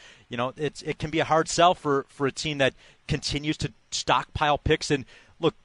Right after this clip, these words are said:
one of the reasons why was there wasn't really much in the cupboard, to speak, so to speak, uh, five or six years ago going into, um, th-, this now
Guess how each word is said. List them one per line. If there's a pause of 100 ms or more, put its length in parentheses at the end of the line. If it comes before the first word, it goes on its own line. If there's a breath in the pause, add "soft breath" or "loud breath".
(120)
one
of
the
reasons
why (200)
was
there
wasn't
really
much
in
the
cupboard,
to
speak,
so
to
speak, (440 soft breath)
uh,
five
or
six
years
ago
going
into, (300 loud breath)
um, (680)
th-,
this
now